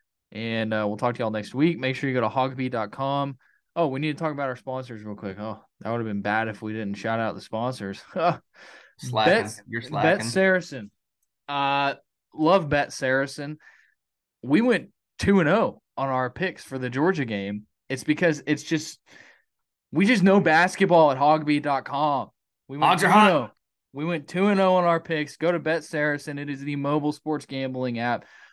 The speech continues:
Speaker 1: for the Saracen Casino Resort. Download it on the Google Play Store or the App Store. They always have a bunch of good stuff over there, including specials. They have the special bets,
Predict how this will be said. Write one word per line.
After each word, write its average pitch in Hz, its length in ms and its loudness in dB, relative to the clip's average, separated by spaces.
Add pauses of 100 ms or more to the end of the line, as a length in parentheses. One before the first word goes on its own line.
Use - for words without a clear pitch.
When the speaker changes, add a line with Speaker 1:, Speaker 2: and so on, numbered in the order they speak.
Speaker 1:
for 202 200 2
the 151 100 2
Saracen 127 560 -6
Casino 113 560 -6
Resort. 104 760 0 (400)
Download 165 420 0
it 135 60 -2
on 135 100 0
the 127 60 -4
Google 127 240 -6
Play 131 180 -2
Store 127 200 -8
or 160 240 2
the 123 180 -8 (100)
App 135 240 -2
Store. 139 380 -6 (380)
They 127 100 0
always 170 360 2
have 143 280 -2
a 123 80 -12
bunch 151 400 -8
of 127 160 -6
good 143 160 2
stuff 131 240 -2
over 131 180 -2
there, 120 200 -2
including 139 720 2 (100)
specials. 165 640 0
They 117 80 -6
have 196 140 -2
the 202 60 -4
special 180 420 -2
bets, 151 340 0